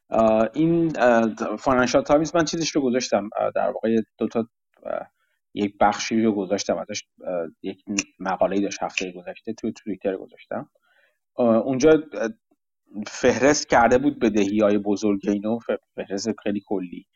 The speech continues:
و به این نتیجه رسید که وقتی بره تو بانکراپسی، برخلاف هرتز که حالا، اه، چون زمانی رفت تو بانکراپسی که اینونتوری ماشیناش بعداً یهو قیمتشون خیلی رفت بالا و عملاً اون بالا رفتن قیمت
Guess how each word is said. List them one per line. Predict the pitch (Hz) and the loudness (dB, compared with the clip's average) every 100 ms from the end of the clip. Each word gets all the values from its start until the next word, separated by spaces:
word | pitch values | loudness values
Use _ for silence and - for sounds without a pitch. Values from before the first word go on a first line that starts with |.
| _ _ _ - | _ _ _ -6
و | 104 | 0
به | |
این | 127 | 2
نتیجه | 135 147 | 2 0
رسید | 131 147 123 | 2 2 2
که | 135 123 _ _ - | 0 -2 _ _ -2
وقتی | 107 - | 0 0
بره | 117 110 | 2 2
تو | - 113 104 - | 2 -2 -2 0
بانکراپسی، | 101 104 - 107 - - 120 127 156 165 | 2 2 0 0 0 -2 -2 0 0 0
برخلاف | 107 98 - 113 120 | 0 0 2 2 2
هرتز | 104 117 113 | 0 0 -2
که | - | 0
حالا، | 98 104 101 _ _ _ _ _ | 2 2 0 _ _ _ _ _
اه، | 101 87 85 | -4 -4 -6
چون | - 151 147 143 120 117 - _ | -2 4 6 4 2 -4 -12 _
زمانی | 110 104 113 135 | 0 2 2 2
رفت | 131 113 - | 4 2 0
تو | 107 | -2
بانکراپسی | 95 95 107 95 - | -2 -2 -4 -6 -8
که | - 98 - - | -6 -6 -6 -4
اینونتوری | 117 113 107 104 107 | 0 2 0 0 0
ماشیناش | 131 117 - 117 113 101 | 2 0 -2 -6 -2 2
بعداً | 101 117 | 2 4
یهو | 120 113 123 | 2 0 0
قیمتشون | 107 104 117 - 113 113 _ _ _ | -2 -2 -4 -10 -12 -14 _ _ _
خیلی | - 139 135 | -2 2 4
رفت | 127 131 - | 4 4 2
بالا | - 110 117 | 2 4 4
و | |
عملاً | 104 101 107 127 139 | 4 4 4 2 2
اون | 139 147 139 117 | 0 2 2 2
بالا | 110 110 | 2 4
رفتن | 107 101 - 123 | 4 2 2 0
قیمت | 127 107 107 127 | 2 0 2 0